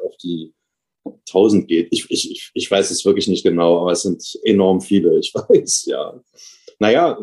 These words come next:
guck mal, du liest ein Buch zwei Wochen oder drei, dann fängst du das nächste an. Also im Jahr werden es schon so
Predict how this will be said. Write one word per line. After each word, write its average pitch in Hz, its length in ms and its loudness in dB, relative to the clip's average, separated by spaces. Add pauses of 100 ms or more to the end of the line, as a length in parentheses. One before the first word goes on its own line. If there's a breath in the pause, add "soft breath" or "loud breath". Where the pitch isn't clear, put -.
(180)
guck 120 120 -6
mal, 127 100 2
du 95 160 -4
liest 113 360 -4
ein 131 100 2
Buch 160 220 2
zwei 127 260 2
Wochen 139 220 0
oder 127 180 2
drei, 139 300 2
dann 107 200 2
fängst 101 220 -4
du 110 40 -2
das 101 140 -2
nächste 123 360 2
an. 143 160 -2
Also 98 240 -2
im 98 120 -4
Jahr 98 280 -2
werden 113 160 0
es 131 80 -6
schon 131 240 0
so 135 320 0